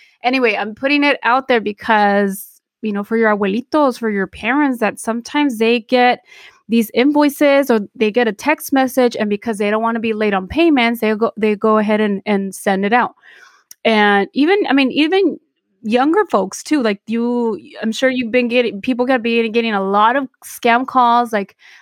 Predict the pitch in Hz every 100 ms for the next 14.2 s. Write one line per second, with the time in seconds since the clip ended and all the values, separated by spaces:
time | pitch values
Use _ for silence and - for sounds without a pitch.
0 | - 202 202 196 185 185 _ _ - 226
1 | 254 240 247 247 - 240 240 240 233 214
2 | 220 208 202 214 202 208 196 185 180 -
3 | - 196 214 214 202 - 220 208 214 208
4 | 202 190 180 - 247 247 233 226 226 220
5 | 220 214 214 208 190 233 208 202 202 202
6 | 208 180 147 - 208 196 190 - - _
7 | 190 202 196 190 190 196 190 226 220 214
8 | 208 202 202 196 226 254 254 240 226 226
9 | 220 214 214 202 202 214 214 - 240 240
10 | 247 262 233 247 240 247 226 220 214 -
11 | 226 196 185 - 226 226 214 214 - -
12 | - _ - 226 214 214 247 294 294 277
13 | 285 277 277 208 185 190 202 277 - -
14 | 202